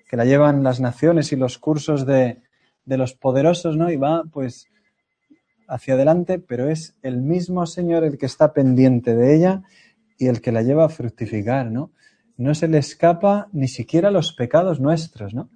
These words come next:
Porque en esta historia, en, en todos estos nombres que hemos leído, hay traiciones,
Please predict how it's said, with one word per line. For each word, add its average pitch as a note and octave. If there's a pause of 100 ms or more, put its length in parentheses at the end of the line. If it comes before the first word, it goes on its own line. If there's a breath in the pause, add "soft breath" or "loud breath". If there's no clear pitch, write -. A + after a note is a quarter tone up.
(320 soft breath)
Porque A#2+
en C3+
esta E3
historia, E3 (380 soft breath)
en, B2+
en B2
todos E3
estos D#3+
nombres D#3
que -
hemos C#3+
leído, E3+ (480 soft breath)
hay D#3+ (200)
traiciones, F#3